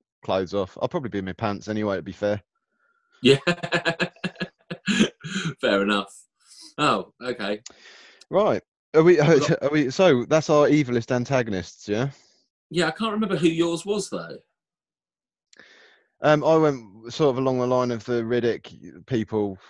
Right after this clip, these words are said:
Speaker 1: I think, didn't I?
Speaker 2: Ah, yeah. What, who were they, what were they called?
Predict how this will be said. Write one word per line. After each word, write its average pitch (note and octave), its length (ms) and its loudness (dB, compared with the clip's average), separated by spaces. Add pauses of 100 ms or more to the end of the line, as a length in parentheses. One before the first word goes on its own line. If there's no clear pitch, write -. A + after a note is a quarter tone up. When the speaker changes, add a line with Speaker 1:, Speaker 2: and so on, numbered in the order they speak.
(120)
Speaker 1:
I G2+ 60 -8
think, G#2+ 300 -6
didn't A#2 180 -6
I? A#2+ 260 -4
Speaker 2:
Ah, A#2 180 -4
yeah. B2 520 4 (360)
What, A3+ 200 -6
who C4 80 -2
were C#4+ 80 -4
they, C#4 180 -2
what A#3+ 200 -2
were A3+ 60 -4
they A3 60 -8
called? A#2 340 0